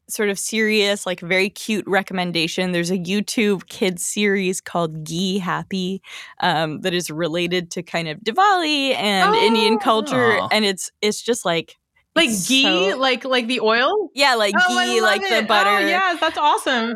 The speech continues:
Speaker 1: They're, like, kids series. They're sort of full episodes, but they're pretty short. I just think the characters are really adorable. There's, like, a cute elephant,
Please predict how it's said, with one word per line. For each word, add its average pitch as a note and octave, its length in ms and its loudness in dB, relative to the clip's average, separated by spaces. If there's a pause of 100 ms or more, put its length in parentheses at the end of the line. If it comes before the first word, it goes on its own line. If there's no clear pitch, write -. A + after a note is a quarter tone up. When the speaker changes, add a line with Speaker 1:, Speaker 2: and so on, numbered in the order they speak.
(160)
Speaker 1:
They're, E4+ 160 -2
like, D#4 200 0
kids F4 240 -4
series. B3 340 -2
They're G#3 120 0
sort A3 160 -2
of A3 60 -8
full A#3+ 200 4
episodes, G3+ 420 0
but G3+ 120 -2
they're G3 100 2
pretty A3 220 -2
short. G#3 460 2 (280)
I B3+ 100 6
just C4+ 180 -4
think C#4+ 200 -4
the D4+ 60 0
characters G#4+ 540 0
are F#4 120 4
really F#4 260 4
adorable. E4+ 880 2
There's, F3+ 280 -2
like, E3+ 140 -2
a C3+ 320 -4
cute - 360 -8
elephant, G3 680 -2